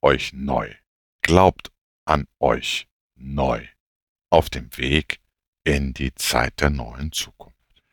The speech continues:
Ja, und wer daran Freude hat und auch mutig in die Zukunft schaut, teilt diese Folge einfach, denn ihr wisst ja, es ist wichtig, dass diese Botschaften in die Welt getragen werden.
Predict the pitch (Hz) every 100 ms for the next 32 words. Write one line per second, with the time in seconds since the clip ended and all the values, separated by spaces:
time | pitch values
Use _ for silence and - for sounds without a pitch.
0 | _ 190 90 - _ _ _ 98 95 104
1 | 101 92 - _ _ _ _ _ _ -
2 | 82 80 82 - - 110 123 143 127 160
3 | - - - 90 80 - 104 98 82 98
4 | 110 104 98 98 117 101 92 98 127 131
5 | 139 123 - - 156 - - - - -
6 | - - _ _ _ - 220 180 104 92
7 | 87 - 85 76 76 73 76 - 65 -
8 | 92 90 87 87 87 - 92 123 139 -
9 | 151 143 - 101 - 78 76 214 - -
10 | 135 - - 95 - - 87 85 80 73
11 | 92 107 - 92 - 78 78 78 98 -
12 | - 92 95 95 87 85 87